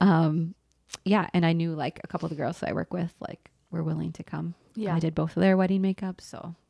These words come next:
Speaker 1: it was like, "Hey, you
Speaker 2: You
Speaker 1: wanna
Speaker 2: scratch
Speaker 1: come?"
Speaker 2: my back,
Speaker 1: Yeah,
Speaker 2: I'll
Speaker 1: I'll
Speaker 2: scratch
Speaker 1: scratch
Speaker 2: yours.
Speaker 1: yours.
Speaker 2: Yeah.
Speaker 1: <laughs> Here we go.
Speaker 2: <laughs>
Speaker 1: Yeah.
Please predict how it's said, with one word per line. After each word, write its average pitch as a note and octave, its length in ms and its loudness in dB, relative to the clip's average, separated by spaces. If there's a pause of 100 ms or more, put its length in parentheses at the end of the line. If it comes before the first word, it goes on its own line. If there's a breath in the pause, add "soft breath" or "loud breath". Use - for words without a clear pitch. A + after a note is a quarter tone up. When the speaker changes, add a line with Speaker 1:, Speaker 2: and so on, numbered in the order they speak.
(120)
Speaker 1:
it E3+ 140 -12
was - 120 -12
like, - 280 -14
"Hey, C#4 80 0
you A#3 60 0
Speaker 2:
You F3+ 80 0
Speaker 1:
wanna E3+ 120 0
Speaker 2:
scratch G3+ 200 2
Speaker 1:
come?" G3 80 0
Speaker 2:
my G3+ 100 2
back, G3+ 200 2
Speaker 1:
Yeah, G#3+ 140 10
Speaker 2:
I'll - 100 10
Speaker 1:
I'll A3+ 60 10
Speaker 2:
scratch G3+ 140 6
Speaker 1:
scratch D#4+ 80 6
Speaker 2:
yours. F#4+ 340 8
Speaker 1:
yours. E4+ 520 8 (140)
Speaker 2:
Yeah. E3 240 -4
Speaker 1:
<laughs> - 60 -20
Here F3 100 -6
we F3 100 -4
go. A#3+ 380 4 (200 loud breath)
Speaker 2:
<laughs> - 200 2
Speaker 1:
Yeah. G3+ 220 12